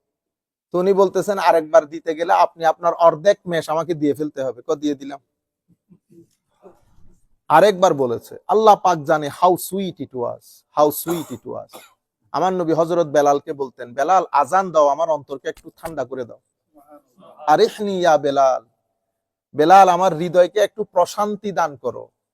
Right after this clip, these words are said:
Give me comfort and calmness by your azan।" বুঝতে পেরেছেন? আবার বলেছে। আবার বলার পরে হযরত ইব্রাহিম আলাইহিস সালাম ওয়াজদের মধ্যে চলে এসছে, জজবার মধ্যে চলে এসছে।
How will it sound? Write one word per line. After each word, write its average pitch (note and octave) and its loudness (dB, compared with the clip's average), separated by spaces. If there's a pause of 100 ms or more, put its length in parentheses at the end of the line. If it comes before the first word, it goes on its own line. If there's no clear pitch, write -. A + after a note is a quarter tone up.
(400)
Give F#3+ -6
me A#3 -6
comfort G3 2
and E3 -4
calmness D#3 -8
by D3+ 2
your D#3 -2
azan।" C3 -4 (920)
বুঝতে - -10
পেরেছেন? - -12 (960)
আবার E3 4
বলেছে। C#3+ -4 (1040)
আবার G#3+ 2
বলার G3 6
পরে F#3 4
হযরত F#3+ 0
ইব্রাহিম F#3+ 0
আলাইহিস F#3+ -8
সালাম E3+ -4
ওয়াজদের E3+ 0
মধ্যে B2+ -10
চলে G#2+ -12
এসছে, - -20 (1080)
জজবার C3 2
মধ্যে A#2 -8
চলে A2 -10
এসছে। - -20